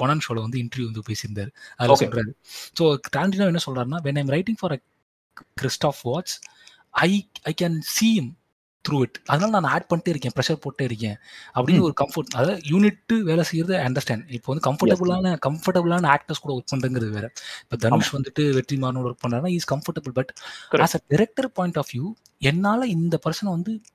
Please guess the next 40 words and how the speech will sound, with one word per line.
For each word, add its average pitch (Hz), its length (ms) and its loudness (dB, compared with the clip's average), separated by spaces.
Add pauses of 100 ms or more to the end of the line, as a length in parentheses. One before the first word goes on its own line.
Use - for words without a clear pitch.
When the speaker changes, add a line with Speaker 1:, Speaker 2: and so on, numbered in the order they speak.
Speaker 1:
எலாஸ்டிக்கா 151 640 -2
பெண்ட் 185 240 0
பண்ண 151 160 -2
முடியும் 113 320 -6 (580)
Speaker 2:
முடியும். 214 280 6
Speaker 1:
அப்படிங்கிறது 156 280 2
வந்துட்டு 147 100 2
Speaker 2:
அதுவும் 247 200 4
இருக்கத்தான் 165 280 8
செய்யும். - 180 0
Speaker 1:
அது, - 280 -2
அ-, 143 120 0
அந்த 220 420 4
ஒரு 175 260 0 (200)
பாயிண்ட்ல 214 280 0
வந்துட்டு 170 260 -4
இவங்க 147 440 -2 (240)
அதே 156 120 2
மாதிரி 196 180 4
இந்த 196 120 0
பக்கம் 208 260 -2
ஸ்கார்செஸி 175 280 -2
என்ன 156 180 -2
சொல்றாருன்னா, 151 300 -4
"I 147 140 -2
am, 185 80 -2 (160)
I 143 240 -6
can 165 60 0
do 160 300 -6
whatever 165 400 -6 (460)
I 127 180 -4
want 143 300 -2
with, 131 160 -4 (120)
uh, 165 180 0
Robert 127 260 -2
De 113 60 -4
Niro 110 160 -8 (380)
and 143 180 -2
Joe 131 120 0
Pesci." - 280 -10